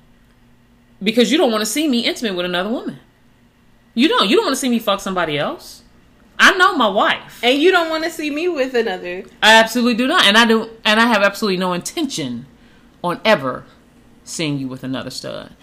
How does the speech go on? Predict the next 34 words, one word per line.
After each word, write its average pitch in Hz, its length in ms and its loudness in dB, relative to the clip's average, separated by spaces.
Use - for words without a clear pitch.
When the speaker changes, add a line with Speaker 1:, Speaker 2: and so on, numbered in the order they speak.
Speaker 1:
Because 143 220 -8
if 139 80 -14
I 151 80 2
ever 143 200 0
did, 139 520 -4
the 151 100 -4
podcast 190 560 0
is 127 100 -6
over, 160 260 0
y'all. 120 340 -10
As - 100 8
Speaker 2:
<laughs> - 120 8
Speaker 1:
well 170 160 6
as 151 140 0
a 175 60 4
lot 175 240 8
of 208 80 8
other 233 240 8
shit. - 280 0
Okay? 175 560 4
Y'all 180 180 4
gonna 196 140 2
see 302 240 6
me 226 120 6
on 175 140 6
the 156 60 0
motherfucking 156 640 2
news. 156 840 0
It's 151 160 -8
not 208 180 6
gonna 156 160 -2
go 185 140 6
well. 139 300 -6
Speaker 2:
See, 427 140 8